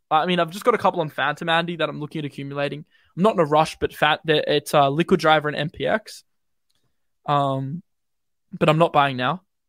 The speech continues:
I'm waiting. Uh, s-, yeah. Also, Popsicle Finance could be a funny, like,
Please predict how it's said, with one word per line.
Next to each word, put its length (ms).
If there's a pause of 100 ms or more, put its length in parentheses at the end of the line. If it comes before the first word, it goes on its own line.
(120)
I'm 140
waiting. 340 (1200)
Uh, 480
s-, 460
yeah. 280 (840)
Also, 220
Popsicle 440
Finance 460
could 140
be 100
a 40
funny, 280
like, 260